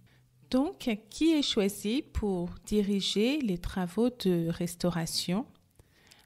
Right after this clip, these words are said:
Un jeune architecte appelé Viollet-le-Duc. Les travaux débutent en mille huit cent quarante-cinq et vont durer vingt ans. C'est lui qui ajoute la grande flèche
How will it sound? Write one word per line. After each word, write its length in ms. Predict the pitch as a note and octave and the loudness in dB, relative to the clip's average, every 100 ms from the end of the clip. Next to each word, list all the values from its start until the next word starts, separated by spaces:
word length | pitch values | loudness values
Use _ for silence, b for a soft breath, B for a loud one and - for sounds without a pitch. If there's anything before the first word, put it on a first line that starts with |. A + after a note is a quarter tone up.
| b - | b 0
Un 120 | A3 | 2
jeune 260 | A3 D#4 C#4+ | 2 2 2
architecte 880 | A3 - G3+ - - G3+ - - - | 0 -2 -6 -4 -4 -4 -6 -14 -4
appelé 580 | A3 A3 - A3 B3+ C#4+ _ - | -2 0 -2 0 0 -2 _ -6
Viollet-le-Duc. 1120 | F3+ G3+ A#3 A#3 B3+ F3+ F3 D#3+ - - - - - _ - _ b b b b b b - | 0 4 4 4 4 2 0 -6 -8 -16 -16 -18 -20 _ -20 _ b b b b b b -2
Les 140 | C#4 | 0
travaux 640 | C#4+ - F#3+ F3+ G#3+ C4+ C#4+ | 0 0 0 4 4 4 2
débutent 680 | G3+ F#3 F3 G#3+ B3 - F3+ | 2 0 0 0 0 -2 -2
en 140 | E3+ | 0
mille 360 | E3+ G3+ A#3+ G3+ | 2 4 4 2
huit 80 | |
cent 220 | G3 - F3 | -2 -4 -6
quarante-cinq 960 | E3+ D#3+ D#3 - - E3+ G#3+ - - B B B B - | -6 -6 -8 -8 -6 -2 -4 -6 -16 B B B B -2
et 100 | C4+ | 0
vont 200 | A3 G3+ | 0 0
durer 540 | F3+ F3+ F3 F#3+ A3 | 0 0 0 0 0
vingt 440 | G#3+ F3+ F3 - | 0 -2 -4 -8
ans. 160 | - D#3+ - _ _ _ _ _ _ b b b b | -10 -10 -16 _ _ _ _ _ _ b b b b
C'est 240 | - - A3 | -8 -2 0
lui 340 | G3+ B3+ F4+ - | 2 2 0 0
qui 160 | A3+ | 2
ajoute 600 | F#3+ F#3 F#3 E3 D4+ - - | 2 2 0 -2 -4 -6 -8
la 200 | - E3+ | -4 -4
grande 340 | E3+ - A3 A#3 | -4 -2 -2 -2
flèche 640 | - E3+ D#3 - - - | -4 -4 -4 -8 -8 -10